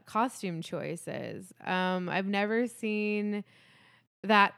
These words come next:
portrayed before. I think some productions tend to play it pretty, like, by the book,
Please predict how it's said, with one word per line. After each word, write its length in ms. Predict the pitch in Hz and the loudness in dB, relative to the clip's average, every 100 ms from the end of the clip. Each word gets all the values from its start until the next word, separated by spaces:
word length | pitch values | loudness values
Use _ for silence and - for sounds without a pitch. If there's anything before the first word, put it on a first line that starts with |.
| - | -4
portrayed 380 | 220 214 202 185 | -2 2 4 2
before. 360 | 196 190 180 | 0 2 4
I 120 | 175 196 | 4 4
think 260 | 220 208 | 2 0
some 180 | 196 208 | 0 4
productions 420 | 240 233 233 220 | 6 6 4 0
tend 200 | 214 190 | 2 0
to 100 | 196 | 0
play 320 | 185 196 180 175 | 0 0 2 2
it 80 | - _ - | -2 _ -10
pretty, 400 | - 185 175 175 | -4 -2 0 -2
like, 320 | 160 156 - | -2 -4 -4
by 180 | 175 160 | -2 -2
the 140 | 165 165 | 0 -2
book, 280 | 156 156 | -2 -2